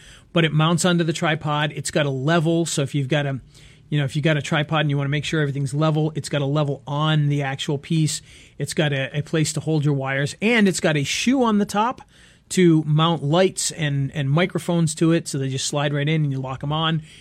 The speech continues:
It's got two other mounts on there so that you can put other things like, uh, microphones and lights and things like that, and, and brackets and, and whatnot. Um,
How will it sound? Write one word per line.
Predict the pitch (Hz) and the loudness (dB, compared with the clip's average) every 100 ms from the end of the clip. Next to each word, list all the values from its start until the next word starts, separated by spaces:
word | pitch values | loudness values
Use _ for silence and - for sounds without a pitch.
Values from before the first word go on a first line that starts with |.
| - - | -20 -8
It's | 151 | -2
got | - 156 | -2 -2
two | - 208 185 | 0 2 4
other | 185 | 2
mounts | 170 160 165 160 | 0 -2 -2 -2
on | 160 160 | -2 0
there | 156 | 0
so | 156 156 | -2 -4
that | 139 | -4
you | 143 | -4
can | 139 | -4
put | 139 143 | -4 -4
other | 160 156 147 | -2 -2 -2
things | 156 151 143 | 0 0 0
like, | 127 - _ - - | -4 -12 _ -20 -10
uh, | 143 127 | -6 -4
microphones | 135 139 131 151 143 143 135 | -2 -4 -4 -4 -2 -2 -4
and | 131 | -6
lights | 127 131 - | -8 -10 -8
and | 139 | -6
things | 135 123 | -6 -8
like | 120 | -8
that, | 139 123 - | -8 -8 -12
and, | - | -16
and | 113 135 | -12 -6
brackets | 135 135 143 131 - | -4 -4 -4 -8 -8
and, | 135 120 | -8 -8
and | 135 131 | -8 -8
whatnot. | 127 147 127 - _ - - - _ 147 | -8 -8 -8 -12 _ -20 -20 -20 _ -6
Um, | 135 127 | -4 -4